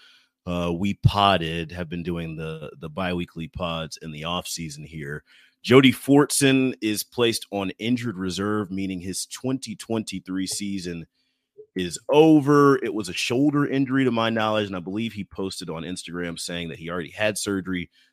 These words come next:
The surgery was successful, and that he, um, looks forward to a healthy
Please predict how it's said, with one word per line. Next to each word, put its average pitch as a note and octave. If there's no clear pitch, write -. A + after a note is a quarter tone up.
The -
surgery F#2
was F2
successful, F2+
and E2+
that D#2+
he, G2
um, E2
looks F#2
forward E2+
to D#2+
a -
healthy E2